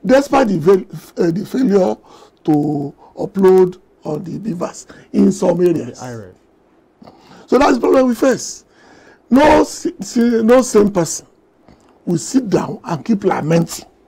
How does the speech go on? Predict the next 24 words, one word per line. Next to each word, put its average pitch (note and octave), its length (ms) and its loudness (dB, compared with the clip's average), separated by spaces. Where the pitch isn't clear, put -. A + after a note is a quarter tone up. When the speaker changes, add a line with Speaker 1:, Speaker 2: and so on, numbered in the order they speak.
Speaker 1:
about E3+ 260 -6
what F3+ 180 -4
is - 120 -14
past. - 600 -18
When A#3+ 220 2
even A#3+ 220 2
the F#3+ 100 0
major F#3 260 2
players F3 680 -2
have E3+ 180 -4
ag-, E3+ 160 0
you F#3 80 -4
know, B3 200 4
they A#3 100 4
were A3+ 120 4
not C#4+ 200 4
asking. - 320 -6
They G3+ 80 0
are F#3 80 2
now C4 240 2
getting A3+ 380 0
from D#3+ 200 -4
inec E3 580 -12
proof - 640 2